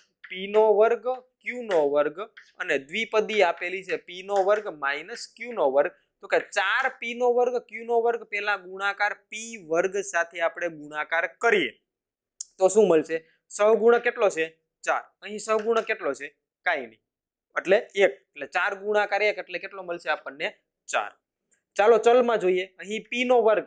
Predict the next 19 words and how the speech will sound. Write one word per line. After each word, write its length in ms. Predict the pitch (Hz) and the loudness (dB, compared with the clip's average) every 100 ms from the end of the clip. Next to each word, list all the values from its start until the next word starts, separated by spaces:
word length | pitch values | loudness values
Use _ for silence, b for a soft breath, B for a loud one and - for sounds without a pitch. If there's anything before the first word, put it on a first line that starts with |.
| - | -8
અહીં 240 | 190 226 254 | -10 -6 -2
પણ 240 | 247 247 | -2 -2
પી 120 | 254 254 | -6 -2
નો 140 | 233 185 | 2 2
વર્ગ. 180 | 143 - _ _ _ _ _ _ 247 | 0 -6 _ _ _ _ _ _ 2
તો 120 | 208 160 - _ _ | 4 4 -2 _ _
બંનેનો 420 | 156 185 196 202 208 151 | -2 2 2 2 0 0
આધાર 340 | 160 156 190 190 | -2 0 0 0
સરખા, 400 | 240 247 196 147 - | -2 -4 -2 -4 -6
તો 60 | 139 - | -18 -8
ઘાતનો 340 | 156 185 196 196 | -6 -4 -4 -4
સરવાળો, 480 | 220 233 214 175 151 | -2 0 2 0 -6
એટલે 140 | 160 151 | -12 -18
પી 120 | 175 180 | -18 -16
ની 100 | 190 202 | -10 -8
કેટલી 240 | 202 208 | -8 -6
ઘાત 160 | 196 196 190 | -4 -4 -8
થશે? 220 | 185 185 160 | -12 -10 -10
અહીં 220 | 170 | -12